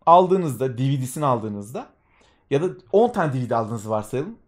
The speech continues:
Ee, on tane filminiz oluyordu. Ve yani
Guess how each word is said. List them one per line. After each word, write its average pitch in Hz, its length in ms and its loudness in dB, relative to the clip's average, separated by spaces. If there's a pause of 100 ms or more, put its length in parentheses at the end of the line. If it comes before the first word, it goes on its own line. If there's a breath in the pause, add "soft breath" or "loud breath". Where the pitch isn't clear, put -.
Ee, 120 380 -4 (360)
on 233 160 4
tane 208 220 0
filminiz 220 420 -4
oluyordu. 131 420 -6 (420 soft breath)
Ve 202 80 -2
yani 233 240 -2